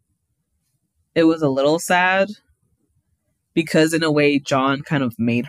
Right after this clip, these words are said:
her like that, you know, going on and on about self-righteousness and trying to make her into, like, his apprentice. And then she got the, I mean, I think she snapped, you know, she just kind of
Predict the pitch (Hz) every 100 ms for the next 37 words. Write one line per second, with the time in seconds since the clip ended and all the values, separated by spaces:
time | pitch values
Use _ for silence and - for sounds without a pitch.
0 | - 151 151 151 156 - 156 156 156 -
1 | _ - 160 165 165 165 165 180 _ _
2 | _ _ _ _ _ _ - 160 160 156
3 | 156 160 151 147 151 139 139 139 - 135
4 | - 170 - 180 170 165 165 156 143 139
5 | 147 147 139 135 147 139 131 131 214 -
6 | _ _ _ _ - 143 113 - 170 180
7 | 180 180 170 170 170 170 - 139 143 143
8 | 139 135 - 147 - 135 - 139 143 143
9 | 151 156 147 175 160 196 196 - 156 190
10 | 233 - - 147 135 143 185 - 143 156
11 | - 160 165 170 170 165